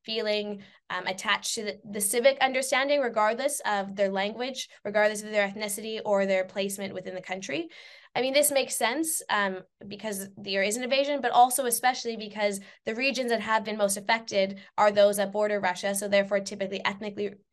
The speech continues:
ethnic Russians live there and the Russian speakers are living there, but yet they've been the ones who've been most affected by the conflict itself. Uh, so it does make sense why they are feeling more attached to the,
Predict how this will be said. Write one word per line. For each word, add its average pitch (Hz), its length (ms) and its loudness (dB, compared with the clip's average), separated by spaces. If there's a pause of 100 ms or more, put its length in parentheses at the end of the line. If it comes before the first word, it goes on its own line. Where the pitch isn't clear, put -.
(320)
ethnic 233 260 -2
Russians 226 360 0
live 214 140 0
there 208 180 4
and 196 280 -2 (260)
the 208 220 -6
Russian 196 320 -2
speakers 196 300 -2
are 185 100 2
living 180 260 -4
there, 185 180 -2 (180)
but 240 100 0
yet 233 180 4
they've 226 160 0
been 226 120 -4
the 214 80 -2
ones 196 260 2
who've 202 100 -6
been 190 140 2
most 185 240 2
affected 185 420 -4
by 175 420 -2
the 190 60 -8
conflict 185 380 -6
itself. 185 420 -4 (440)
Uh, 214 100 4
so 208 120 2
it 240 40 -6
does 285 220 8
make 240 180 2
sense 220 240 -2
why 208 140 2
they 196 160 2
are 196 120 4
feeling 190 280 -6
more 185 100 -2
attached 190 380 -6
to 208 40 -20
the, 185 160 -8